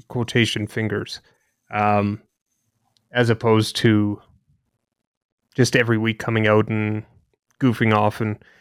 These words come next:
and don't get me wrong, I love Juice Robinson. I think the Guns have got an amazing career ahead of them.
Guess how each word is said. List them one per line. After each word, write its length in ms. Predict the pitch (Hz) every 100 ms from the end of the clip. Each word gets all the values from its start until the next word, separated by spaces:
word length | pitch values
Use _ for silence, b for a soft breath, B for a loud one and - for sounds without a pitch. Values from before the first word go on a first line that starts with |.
| b
and 100 | 135 135
don't 140 | 139
get 100 | 127
me 60 | 117
wrong, 320 | 107 107 117
I 120 | 117
love 240 | 120 123 113
Juice 240 | 120 110
Robinson. 600 | 120 110 113 117 117 117
I 120 | 117
think 200 | 113 120
the 60 | 117
Guns 280 | 107 110 110
have 100 | 107
got 160 | 113
an 100 | 113
amazing 480 | 110 110 113 110 107
career 420 | - 120 110 107
ahead 480 | 110 110 - - 113
of 180 | 117 127
them. 420 | 127 139 165 -